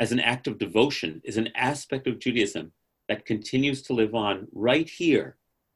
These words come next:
in our own reading of the Hasidic sources. That's Art's comment. So, um, let's talk for the last few minutes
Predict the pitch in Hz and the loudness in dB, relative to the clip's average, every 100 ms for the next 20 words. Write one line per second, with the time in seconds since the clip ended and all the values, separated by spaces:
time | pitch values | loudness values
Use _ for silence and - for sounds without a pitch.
0 | _ 110 101 92 - 127 147 143 139 127 | _ 0 2 2 2 4 4 4 4 4
1 | 110 104 82 - _ _ - 95 101 98 | 4 0 -2 -12 _ _ -8 -6 -6 -2
2 | 117 - 98 - - 71 - - - _ | -2 -2 -6 -6 -10 -10 -12 -20 -20 _
3 | _ _ _ _ _ _ _ _ _ _ | _ _ _ _ _ _ _ _ _ _
4 | _ - 101 - - 85 - - 76 82 | _ -8 -8 -6 -6 -8 -14 -16 -18 -18
5 | _ _ _ _ - _ _ _ _ _ | _ _ _ _ -20 _ _ _ _ _
6 | _ _ _ _ _ _ _ - - 135 | _ _ _ _ _ _ _ -8 4 6
7 | 131 131 _ - 117 113 117 - _ _ | 6 0 _ -2 2 2 0 -8 _ _
8 | _ _ _ _ _ _ _ _ _ - | _ _ _ _ _ _ _ _ _ -2
9 | 156 185 - 170 156 - 139 117 117 113 | 2 2 4 4 4 2 2 2 4 2
10 | 113 - 117 107 95 - | 0 -2 2 2 0 -4